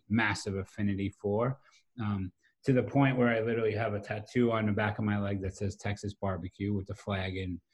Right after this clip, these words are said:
uh, with the Texas flag. And Louis Miller Barbecue in Taylor, which, um, changed my life forever. And,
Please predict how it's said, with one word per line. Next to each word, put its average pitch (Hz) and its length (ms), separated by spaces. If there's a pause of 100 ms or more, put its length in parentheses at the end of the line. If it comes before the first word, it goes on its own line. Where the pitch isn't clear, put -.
(400)
uh, 95 300 (120)
with 104 120
the - 80
Texas 107 360
flag. 110 380 (1300)
And 156 320
Louis 165 220
Miller 170 260
Barbecue 135 680
in 127 120
Taylor, 131 500
which, 117 340
um, 110 340
changed 131 360
my 117 160
life 107 340
forever. 110 580
And, 101 500